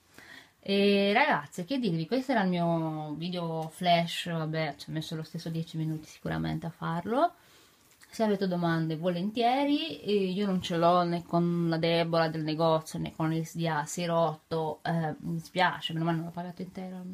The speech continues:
così se lo pagavo intero forse ci rosicava un po'.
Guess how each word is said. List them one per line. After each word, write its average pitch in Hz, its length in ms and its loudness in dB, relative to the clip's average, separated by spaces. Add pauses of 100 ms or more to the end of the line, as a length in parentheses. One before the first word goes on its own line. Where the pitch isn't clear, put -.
(140)
così 165 380 -10
se - 140 -20
lo 143 120 -4
pagavo 151 260 -4
intero 160 300 -2
forse 165 300 -8
ci - 100 -14
rosicava 156 420 -8
un 208 160 -4
po'. 392 340 -2